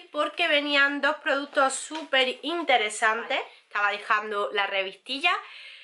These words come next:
Os comentaba que me las cogí porque vienen dos productos súper interesantes,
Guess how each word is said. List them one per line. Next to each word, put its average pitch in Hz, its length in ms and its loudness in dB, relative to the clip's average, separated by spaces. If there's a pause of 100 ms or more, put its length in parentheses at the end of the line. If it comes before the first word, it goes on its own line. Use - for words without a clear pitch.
(400)
Os 285 120 0
comentaba 269 640 4
que 226 300 2
me 240 100 -2
las 226 140 2
cogí 302 340 -2
porque 247 580 2
vienen 285 380 0
dos 269 160 4
productos 277 460 2
súper 254 340 -2
interesantes, 240 960 2